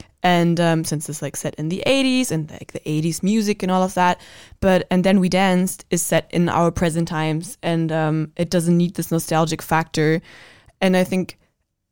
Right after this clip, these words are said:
that's so important to say that, like, to, to see that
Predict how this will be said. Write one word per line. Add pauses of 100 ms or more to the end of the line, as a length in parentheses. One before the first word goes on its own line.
(200)
that's
so
important
to
say
that,
like,
to, (680)
to
see
that